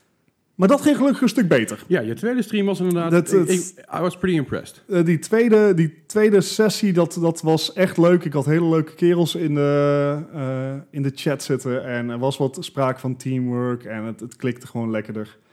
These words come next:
Speaker 1: Dus nee, de, de tweede was een redemption day.
Speaker 2: Ja.
Speaker 1: Ehm,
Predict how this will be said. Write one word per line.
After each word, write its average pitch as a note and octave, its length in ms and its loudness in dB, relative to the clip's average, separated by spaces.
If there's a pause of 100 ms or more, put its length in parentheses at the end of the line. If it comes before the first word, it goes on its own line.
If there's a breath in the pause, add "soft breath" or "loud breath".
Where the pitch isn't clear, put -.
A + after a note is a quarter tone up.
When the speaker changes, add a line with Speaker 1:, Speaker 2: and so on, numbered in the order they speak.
(400 soft breath)
Speaker 1:
Dus C#3 200 -2
nee, B2 220 2
de, A#2+ 120 -2
de C#3+ 200 0
tweede F3+ 380 4
was D3+ 200 2
een C#3+ 320 2
redemption C#3+ 460 2
day. C#3+ 280 2 (400 soft breath)
Speaker 2:
Ja. G3+ 260 -4
Speaker 1:
Ehm, E3+ 540 0